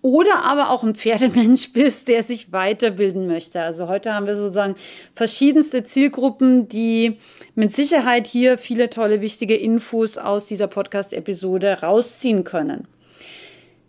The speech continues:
Ich habe schon in den letzten, ja, ich glaub, acht Jahren oder so viele verschiedene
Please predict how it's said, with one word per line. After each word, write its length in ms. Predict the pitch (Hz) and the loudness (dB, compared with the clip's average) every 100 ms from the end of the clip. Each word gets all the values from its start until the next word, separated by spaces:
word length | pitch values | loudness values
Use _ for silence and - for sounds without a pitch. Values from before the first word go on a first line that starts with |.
| _ | _
Ich 260 | 269 - 240 | -2 0 -2
habe 240 | 277 302 370 349 311 277 - 73 | 0 2 4 4 2 0 -8 -14
schon 320 | - 285 277 | -2 2 2
in 180 | - 247 | 2 0
den 140 | 233 | 0
letzten, 840 | 220 220 - - 240 233 226 208 190 _ - | -2 -2 -6 -2 0 2 2 -2 -6 _ -20
ja, 60 | 160 | -18
ich 120 | 160 | -10
glaub, 220 | - 180 - - _ _ - | -8 -8 -10 -20 _ _ -6
acht 320 | 226 - - | -6 -6 -2
Jahren 400 | 214 202 277 339 | 2 2 2 2
oder 220 | 277 269 | 2 0
so 380 | 262 277 269 269 | -2 -2 0 0
viele 340 | 240 294 349 | 0 2 2
verschiedene 800 | 403 302 - 277 285 277 277 277 | 2 -2 -2 -2 2 4 4 2